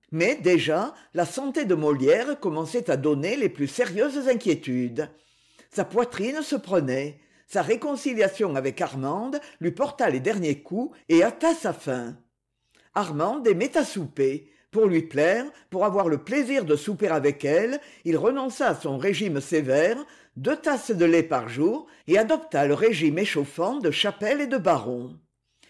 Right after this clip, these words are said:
C'était plus que n'en pouvait supporter le malheureux grand homme, écrasé de toutes les lassitudes de la tête,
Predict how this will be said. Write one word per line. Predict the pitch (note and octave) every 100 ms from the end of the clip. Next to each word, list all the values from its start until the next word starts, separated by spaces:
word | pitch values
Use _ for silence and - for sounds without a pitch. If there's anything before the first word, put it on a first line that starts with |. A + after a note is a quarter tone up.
| _ _
C'était | - G#3 F#3
plus | E3+ D#3+ C4+
que | D#4
n'en | C4 E3
pouvait | D3+ D#3+
supporter | D#3 C4+ A3 F#3 - - A3+
le | D4
malheureux | E3+ A#3 A3 E3+ E3+
grand | C#3+ C3+ -
homme, | B2+ E3 A#3 C#4+ - - -
écrasé | F#3 - G3 A3+ A#3+
de | C#3
toutes | C3+ D#4 D#4
les | A#3+
lassitudes | G#3 F#3 - D#3 G3+ F3 C3
de |
la | C#3 C#3
tête, | C#3+ C#3 F#3 B3+ D4